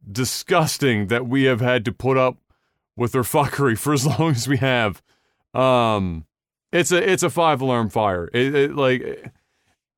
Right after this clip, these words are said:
I guess pachinko must be killing it for 'em. Like, it must be. It must be just, like, a really, like, inexpensive but high payout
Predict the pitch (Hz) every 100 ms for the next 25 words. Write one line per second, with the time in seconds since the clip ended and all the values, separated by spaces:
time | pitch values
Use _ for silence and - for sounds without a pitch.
0 | _ _ _ _ 151 147 156 208 - 190
1 | 185 185 180 156 147 143 143 - 127 123
2 | 127 131 143 147 165 - - _ _ _
3 | _ 135 139 160 156 143 127 - 101 85
4 | - 135 156 156 175 151 143 156 143 123
5 | 156 156 147 139 - - 165 180 - 170
6 | 156 139 151 139 - 127 113 113 151 151
7 | 139 147 143 131 131